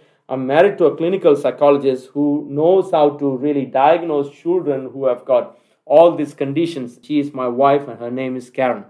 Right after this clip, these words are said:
And so one of these days, my wife and I will do a podcast,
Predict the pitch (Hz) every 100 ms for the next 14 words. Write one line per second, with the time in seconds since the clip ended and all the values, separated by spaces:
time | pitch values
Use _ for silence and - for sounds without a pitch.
0 | _ _ _ _ _ - 143 147 156 196
1 | 180 165 170 156 147 143 131 135 170 180
2 | 170 139 143 147 135 131 151 143 - 151
3 | 151 - 131 117 120